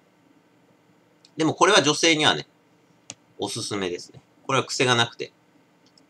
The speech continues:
あ、あっさり、すっきり、みたいな。で、こう、あの、飲ませまくって、の、スイスイいっちゃうから、「スイスイいけちゃうぜ」って言って、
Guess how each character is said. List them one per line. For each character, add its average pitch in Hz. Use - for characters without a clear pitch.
あ、 190
あ 147
っ 175
さ -
り、 180
す -
っ -
き 349
り、 143
み 78
た -
い -
な。 -
で、 147
こ 95
う、 -
あ 90
の、 85
飲 98
ま 104
せ -
ま 95
く 98
っ -
て、 -
の、 101
ス -
イ 147
ス 113
イ 85
い -
っ -
ち 90
ゃ 85
う 80
か -
ら、 -
「ス -
イ 247
ス 180
イ 123
い 101
け 120
ち 110
ゃ 113
う 101
ぜ」 85
っ -
て -
言 73
っ -
て、 -